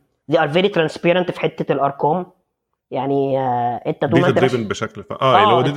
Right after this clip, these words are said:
Speaker 2: driven فعلًا، يعني.
Speaker 1: بالظبط. انت طول ما انت ماشي في الشركة انت شايف كل الارقام.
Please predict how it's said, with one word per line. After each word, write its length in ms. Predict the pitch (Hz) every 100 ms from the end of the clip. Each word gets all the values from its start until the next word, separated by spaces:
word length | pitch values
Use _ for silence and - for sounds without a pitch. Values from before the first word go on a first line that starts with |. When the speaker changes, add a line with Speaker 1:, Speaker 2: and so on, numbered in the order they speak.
| 135
Speaker 2:
driven 260 | 135 131 -
فعلًا، 320 | 123 80 78
يعني. 180 | - -
Speaker 1:
بالظبط. 400 | 175 170 208 170
انت 120 | 160
طول 120 | 175
ما 80 | 208
انت 100 | 202
ماشي 160 | 165 208
في 60 |
الشركة 300 | 185 180 180
انت 140 | 190 175
شايف 200 | 175 170
كل 200 | 175 175
الارقام. 520 | 160 143 - 147